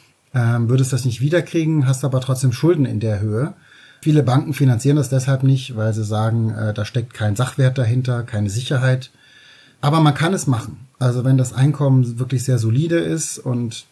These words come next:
dauerhaft viel Geld übrig bleibt, kann man auch ohne Eigenkapital finanzieren. Das ist immer mit mehr Risiko, deswegen würde ich immer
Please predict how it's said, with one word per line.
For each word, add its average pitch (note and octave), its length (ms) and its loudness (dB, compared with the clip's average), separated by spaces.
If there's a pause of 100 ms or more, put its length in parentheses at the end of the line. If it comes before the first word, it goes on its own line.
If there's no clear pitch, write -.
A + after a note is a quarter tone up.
(160)
dauerhaft A#2+ 440 0
viel C3+ 140 0
Geld A#2 240 0
übrig D3+ 320 -8
bleibt, C#3 300 0
kann - 240 -4
man D3 240 4
auch B2 180 -4
ohne C3+ 280 2
Eigenkapital B2 600 -2
finanzieren. A2+ 480 -2
Das G#2 140 -8
ist C3 100 -8
immer D3 240 2
mit B2+ 160 4
mehr A#2+ 240 2
Risiko, C#3 420 2
deswegen A#2+ 360 0
würde A#2 140 -2
ich A2 80 -4
immer A#2 300 -2